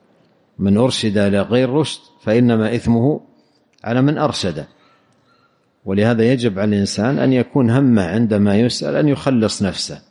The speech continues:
ما معنى يخلص نفسه؟ إما أن ي-، أن يجيب بعلم أو يسكت بحلم. أما أن يجيب بدون علم هنا يورط نفسه ويكون من ال-، المتكلفين.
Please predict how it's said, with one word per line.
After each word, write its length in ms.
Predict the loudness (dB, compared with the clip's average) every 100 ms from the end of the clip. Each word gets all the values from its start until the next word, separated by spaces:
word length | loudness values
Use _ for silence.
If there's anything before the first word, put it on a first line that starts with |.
| _ _ -4
ما 120 | 0
معنى 280 | 2 2 0
يخلص 600 | 0 -2 -2 -2 -2 -2
نفسه؟ 400 | -4 -4 -8 -6 0
إما 380 | 2 2 0 -2
أن 60 |
ي-، 140 | 0 0
أن 240 | 0 0
يجيب 400 | 2 2 0 0
بعلم 580 | -2 -2 0 -2 -4 -8 _ -4
أو 120 | -2
يسكت 420 | -2 -2 -6 -6
بحلم. 340 | -10 -8 -10 -10 _ _ _ _ _ _ _ _ -4
أما 220 | 0 2 4
أن 60 |
يجيب 400 | 2 2 0 0
بدون 340 | -2 0 0 2
علم 280 | 0 0
هنا 260 | 0 0 2
يورط 520 | 2 2 0 -2 -4
نفسه 380 | -6 -6 -10 -12 -20 _ _ _ _ _ _ -2
ويكون 440 | 0 0 0 2
من 260 | 4 4 2 -2 -14 -8
ال-، 260 | -4 -2 0 0 -2 0
المتكلفين. 920 | 0 0 -2 -8 -10 -10 -10 -12